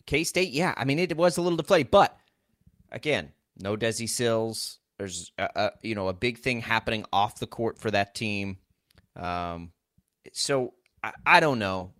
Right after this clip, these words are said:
I, you know, it's a tough place to go play, all these things.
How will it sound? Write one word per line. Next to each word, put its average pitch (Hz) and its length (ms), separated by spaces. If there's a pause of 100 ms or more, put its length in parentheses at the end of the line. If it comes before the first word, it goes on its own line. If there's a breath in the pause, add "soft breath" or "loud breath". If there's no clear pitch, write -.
(160)
I, 110 40
you 117 160
know, 117 220
it's 123 220
a 113 40
tough 139 260
place 135 260
to 131 80
go 120 120
play, 113 500
all 123 260
these 113 300
things. 104 560